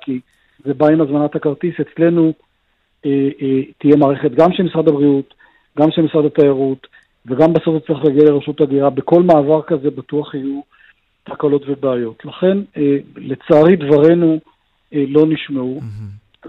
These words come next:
Speaker 1: ונראה לי שהתקנות האלה בנויות למצב שלא מגיעים תיירים. ברגע שיתחילו להגיע, אני חושב שבירוקרטית,
Speaker 2: הם פשוט לא יגיעו
Speaker 1: אה,
Speaker 2: בסוף.
Speaker 1: הדבר הזה, הם, הם, אה, יהיה להם יום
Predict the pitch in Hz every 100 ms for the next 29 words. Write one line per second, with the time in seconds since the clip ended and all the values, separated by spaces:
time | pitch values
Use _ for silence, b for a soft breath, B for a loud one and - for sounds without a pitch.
0 | 120 127 139 139 139 156 147 160 220 254
1 | 202 165 151 - - 156 170 180 170 135
2 | 143 160 165 147 139 156 - 143 151 143
3 | 123 110 120 110 104 _ b b b b
4 | b - 135 175 170 151 - 196 226 175
5 | 135 143 147 147 - _ 139 127 131 135
6 | - 165 156 156 147 135 - 165 165 139
7 | 135 - 120 110 143 120 131 123 143 131
8 | 131 131 127 135 165 175 170 156 170 185
9 | 196 202 208 208 202 202 190 180 196 202
10 | 185 170 175 175